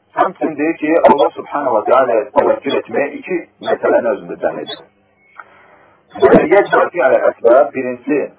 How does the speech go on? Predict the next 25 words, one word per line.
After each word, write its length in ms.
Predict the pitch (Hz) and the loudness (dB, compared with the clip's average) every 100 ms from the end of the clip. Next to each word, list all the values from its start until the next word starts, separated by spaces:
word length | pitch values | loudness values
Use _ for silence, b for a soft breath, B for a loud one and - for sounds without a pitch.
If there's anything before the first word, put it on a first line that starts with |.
| - | -16
təvəkkül 520 | - - 349 - 175 - - | 0 4 4 4 2 2 -2
etməyi, 640 | - 90 87 95 117 143 _ _ _ _ _ _ _ | -6 -6 -4 -4 -6 -8 _ _ _ _ _ _ _
təvəkkül 440 | 523 - - - 90 | 0 0 0 -6 -10
məsələsini. 500 | - - 76 - - _ _ _ _ _ - | -10 -10 -12 -12 -20 _ _ _ _ _ -20
İkinci 380 | - 131 120 156 | -14 -12 -10 -8
isə 180 | 170 175 | -4 2
tafwid 500 | 156 - 127 160 151 | 2 0 -2 -2 2
el-emri 440 | 135 135 160 156 | 0 0 -2 -2
ilallah. 460 | 107 110 - - - - | -2 -2 0 0 0 -2
İkinci 320 | _ 120 120 156 | _ -18 -12 -10
isə 260 | - 139 160 - _ b b b b _ | 0 4 4 0 _ b b b b _
həmin 320 | - - - | -2 0 0
o 80 | 131 | -2
işi 320 | - - 120 131 156 | -4 -8 -4 -2 2
Allaha 500 | - 123 117 135 - 131 | 4 4 2 0 2 0
həvalə 420 | 110 117 92 95 | 2 4 4 0
etmək. 320 | - 87 - - - - | -8 -14 -14 -14 -20 -20
Dedik, 360 | - 87 92 | -16 -14 -6
Allah 220 | - - - | -2 -2 -4
Subhanahu 260 | - - | -6 -4
taala 180 | - - | -4 -4
buraxmaq. 480 | - - - - - _ _ - | -6 -10 -8 -16 -16 _ _ -4
Əvvəl 280 | - - - | -2 -2 -4
insan 260 | - - | -2 -4
sebeblərdən 680 | - - - - 98 - 110 | 0 2 4 4 4 2 -2